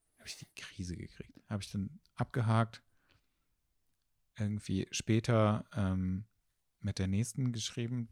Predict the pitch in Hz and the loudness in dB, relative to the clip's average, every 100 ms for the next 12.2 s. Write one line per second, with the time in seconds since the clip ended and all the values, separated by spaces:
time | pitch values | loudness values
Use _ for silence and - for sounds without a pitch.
0 | - 101 101 98 113 117 123 120 110 117 | -6 -4 -2 -2 0 0 0 -2 0 2
1 | 117 107 107 - 98 110 117 107 - 113 | 2 0 -2 0 2 2 2 -2 -4 -4
2 | - 120 113 120 120 104 101 131 127 120 | -2 -2 0 2 4 2 2 0 0 -2
3 | 113 117 107 92 98 98 95 95 87 - | -2 -2 0 0 0 -2 0 -2 -2 -4
4 | 90 92 92 90 - - - - _ _ | -4 -2 0 -2 -4 -20 -18 -18 _ _
5 | _ - 135 131 143 127 135 131 131 - | _ -6 -6 -4 -4 -4 -2 -2 -2 -6
6 | - 131 160 - - 135 139 180 139 - | -8 -6 -4 -6 -4 -4 0 0 -2 -6
7 | _ _ _ _ _ _ _ _ _ _ | _ _ _ _ _ _ _ _ _ _
8 | _ _ _ - 113 104 98 98 - 110 | _ _ _ -6 0 2 2 0 -4 -2
9 | 101 92 90 87 - _ _ _ _ _ | 0 2 0 -2 -10 _ _ _ _ _
10 | _ _ _ _ - - - 110 92 120 | _ _ _ _ -20 -10 -2 0 2 2
11 | - 139 139 131 139 127 127 151 147 - | 4 2 2 0 0 0 2 2 2 -2
12 | 139 143 | -4 -6